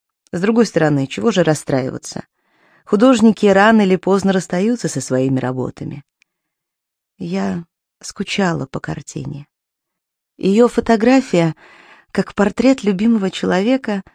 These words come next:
стояла на столе. Полгода тому назад, когда младший сын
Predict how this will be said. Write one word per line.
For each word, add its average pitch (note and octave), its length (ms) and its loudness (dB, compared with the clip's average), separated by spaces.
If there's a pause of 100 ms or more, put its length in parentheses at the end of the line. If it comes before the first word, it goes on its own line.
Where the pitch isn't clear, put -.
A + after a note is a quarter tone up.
(320)
стояла G3 640 -2
на F3+ 100 -2
столе. C#3 560 -6 (1080)
Полгода A#3 420 4
тому G3 260 2
назад, G#3+ 440 2
когда F3 360 -2
младший F3 420 0
сын D#3+ 420 -2